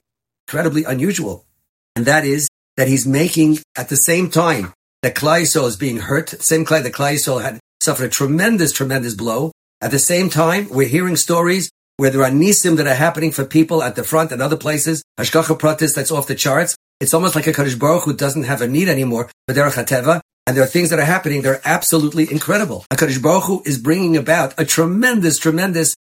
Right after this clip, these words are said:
tshuva movement right now, with tens of thousands of people putting on tzitzis and tens of thousands of people putting on tefillin for the first time. It's incredible that soldiers are handing off the tefillin to each other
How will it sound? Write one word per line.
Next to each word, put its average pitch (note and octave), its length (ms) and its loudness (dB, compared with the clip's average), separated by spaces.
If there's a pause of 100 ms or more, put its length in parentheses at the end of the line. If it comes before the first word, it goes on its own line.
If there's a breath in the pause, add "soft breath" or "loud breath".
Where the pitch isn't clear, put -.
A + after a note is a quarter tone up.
(100)
tshuva G#3 260 0
movement A#2+ 320 0
right F#2+ 220 -6
now, F2+ 220 -10 (200)
with C#3 200 -2 (320)
tens F3+ 260 0
of D#3+ 80 -2
thousands F3 380 0
of D3+ 100 0
people E3 460 -2
putting D#3 240 -2
on C3+ 240 -6 (360)
tzitzis F3 440 2
and A2+ 100 -8
tens E3 220 0
of D#3 100 -4
thousands D#3+ 300 0
of - 20 -20
people D#3+ 320 -2 (240)
putting - 140 -4
on A#2+ 80 -2
tefillin G3+ 260 2
for F3 80 -4
the D#3 80 0
first C#3 220 -2
time. G#2+ 260 -4 (260)
It's - 160 -4
incredible F3+ 680 0
that B2 220 -6
soldiers D#3 520 0
are B2 160 -2
handing D#3 320 -2
off C#3+ 100 -4
the B2 80 -6
tefillin E3+ 300 -2
to C#3+ 80 -6
each C#3 160 -2
other D#3+ 260 0